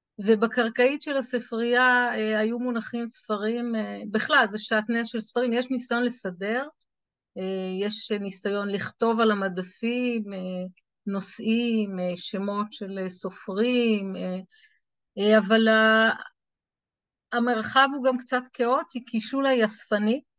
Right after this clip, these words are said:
והיא מכניסה לתוך הספרייה, אה, כל מיני חפצים, אה, שהקיבוץ, אה, שבני הקיבוץ זורקים ל-, למרחב הציבורי. אז היא אוספת גם את החפצים,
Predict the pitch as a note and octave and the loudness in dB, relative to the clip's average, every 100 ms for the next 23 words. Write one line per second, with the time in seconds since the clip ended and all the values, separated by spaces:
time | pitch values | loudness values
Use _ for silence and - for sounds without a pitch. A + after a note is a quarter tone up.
0 | _ G3+ F3+ G#3+ G#3+ A3 G#3+ A#3+ B3 B3+ | _ -10 -2 0 0 -2 -2 0 -2 -2
1 | B3 B3 A#3 A3 - G#3 G#3+ A#3+ B3 B3+ | -8 -8 -8 -8 -8 -2 0 0 0 -4
2 | - _ _ _ G#3+ G3+ G3+ G3 G3 - | -12 _ _ _ -6 -4 -4 -4 -6 -10
3 | _ _ _ _ - A#3+ C4+ C4 - G#3+ | _ _ _ _ -2 -2 0 -2 -4 -8
4 | - F#3+ - A#3+ C4 C4 C#4 C4+ _ _ | -8 -10 -8 -6 -6 -8 -14 -20 _ _
5 | _ - G#3 F#3+ F#3+ - G3+ G3 F#3+ F#3+ | _ -14 -10 -8 -8 -8 -2 0 0 -2
6 | G#3+ G3+ A#3 - - - G3+ G3 A3+ G3 | -4 -4 -8 -12 -20 -12 -8 -6 -4 2
7 | A3 A3+ A#3 G#3+ G#3+ G3 G#3 - G#3+ G#2+ | 2 2 -2 -2 -2 -2 -2 -4 -6 -6
8 | G#3+ - G3 G3 G3 - _ _ _ _ | -12 -6 0 0 0 -6 _ _ _ _
9 | _ _ _ _ _ _ G#3 G#3+ A3 B3 | _ _ _ _ _ _ 2 4 4 4
10 | A#3+ A#3 A#3+ A3 G3 G3 G3+ G#3 G3 G3 | 4 4 0 -4 -2 -2 -4 -4 -4 2
11 | G#3+ G#3+ C4 B3+ C4+ A3+ A#3+ A#3+ A3 G#3+ | 4 4 2 0 0 0 0 0 -8 -8
12 | G#3+ G#3+ A#3 C4+ | -10 -6 -4 -4